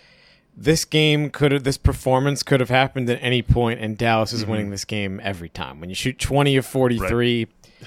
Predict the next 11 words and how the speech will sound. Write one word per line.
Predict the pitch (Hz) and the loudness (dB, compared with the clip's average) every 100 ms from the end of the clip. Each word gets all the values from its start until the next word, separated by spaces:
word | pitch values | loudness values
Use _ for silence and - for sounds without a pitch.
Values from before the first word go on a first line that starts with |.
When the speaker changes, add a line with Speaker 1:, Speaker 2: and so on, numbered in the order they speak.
| - - | -18 -14
Speaker 2:
Right. | 113 - - | -12 -10 -10
<laughs> | - | -8
Yeah. | 127 | 0
Speaker 1:
good | 151 | 2
job, | 131 127 120 107 | 6 6 4 2
you | 120 | 2
win. | 110 104 104 - - - _ _ _ _ - | 4 2 -4 -16 -20 -20 _ _ _ _ -16
Speaker 2:
Yep. | - - _ _ _ _ _ | -16 -16 _ _ _ _ _
Move | 131 101 | 0 0
on. | 80 - _ _ _ - | -2 -8 _ _ _ -2
Right? | 110 107 | 0 0